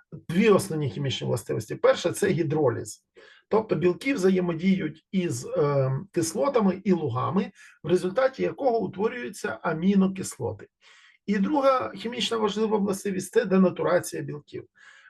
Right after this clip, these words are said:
Ми з вами теж в курсі біології розглядали, говорили, що денатурація — це порушення первинної структури білка, вторинної, третинної, четвертинної структури білка,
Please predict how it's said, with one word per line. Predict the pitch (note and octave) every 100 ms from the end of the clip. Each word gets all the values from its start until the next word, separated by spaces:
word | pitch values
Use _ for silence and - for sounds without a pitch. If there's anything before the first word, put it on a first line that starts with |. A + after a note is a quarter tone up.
| -
Ми | A3+
з | B3
вами | A3+ A3
теж | G3 G3 E3 A#2+
в | - - -
курсі | E3+ C#3+ -
біології | C#3 D3 C#3 A#2+ C3
розглядали, | C3 B2 D#3+ G3 C4 G#3+
говорили, | D#3+ D#3+ E3 D3+
що | C3+ D3
денатурація — | C#3+ C3+ B2 F#3 A#3 B3+ A3 G3
це | D#3+
порушення | - - A3 - G#2+ G#2 G2+ _ _ _
первинної | D#3+ D#3 A3+ A#3+ A3 G#3+ G3+ - _
структури | - - - - F3+ F3+ F3+ E3 _ -
білка, | C#3 D#3+ D#3+ - A#2+
вторинної, | - - - E3+ A#3 G3+ D3
третинної, | - C3 A2+ F#3+ -
четвертинної | - - - E3 D3+
структури | C#3 - A2+ - G3+
білка, | D#3 B2+ - A3+ -